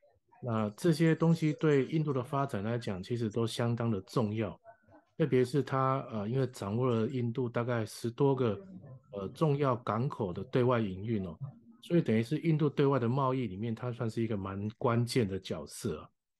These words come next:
那，呃，第二个，其实大家关注的是，因为阿达尼集团跟，呃，总理莫迪有非常好的关系哦。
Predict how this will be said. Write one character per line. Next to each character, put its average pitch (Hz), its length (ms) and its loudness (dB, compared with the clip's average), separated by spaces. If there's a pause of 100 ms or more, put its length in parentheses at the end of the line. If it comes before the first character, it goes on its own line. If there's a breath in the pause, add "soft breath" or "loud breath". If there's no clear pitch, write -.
(280)
那， 160 380 2
呃， 120 440 2
第 208 200 6
二 165 60 6
个， 113 280 4
其 151 160 -2
实 139 100 0
大 139 160 0
家 135 120 2
关 151 340 0
注 147 140 -2
的 110 100 -2
是， 123 160 -6
因 135 80 -2
为 120 260 0 (500)
阿 170 120 0
达 156 160 0
尼 127 140 0
集 139 280 -2
团 110 360 0
跟， 127 420 -2
呃， 95 420 -8 (460)
总 147 240 4
理 135 100 6
莫 143 280 6
迪 95 180 -4
有 95 100 0
非 139 300 2
常 120 220 2
好 92 180 -2
的 92 80 -6
关 104 320 0
系 95 300 -4
哦。 87 160 -8